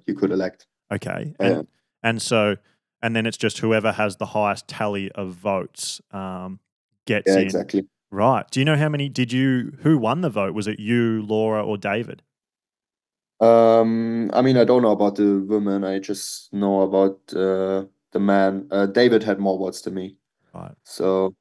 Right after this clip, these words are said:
Speaker 2: Do you know, or can you say, maybe, maybe you can't say this, but who was the third most? Who was the, like, the, so David had the most, you had the second. Who was the next most who missed out on the board?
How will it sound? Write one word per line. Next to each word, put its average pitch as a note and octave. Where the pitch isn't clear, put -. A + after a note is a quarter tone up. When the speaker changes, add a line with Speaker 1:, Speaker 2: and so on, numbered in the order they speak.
Speaker 2:
Do -
you A#2+
know, A#2
or G#2
can A2
you G#2
say, G2+
maybe, G#2+
maybe A2
you G2+
can't G2
say F#2+
this, F#2+
but A2
who B2
was B2+
the G#2+
third A2
most? F2+
Who A2
was G#2+
the, G#2
like, G2
the, G2
so G2+
David G#2+
had G2+
the G2+
most, G2
you G#2+
had F#2+
the F2
second. G2
Who G#2+
was G#2
the G2+
next G2
most F#2+
who G2
missed F#2+
out F#2+
on F#2+
the F#2
board? F2+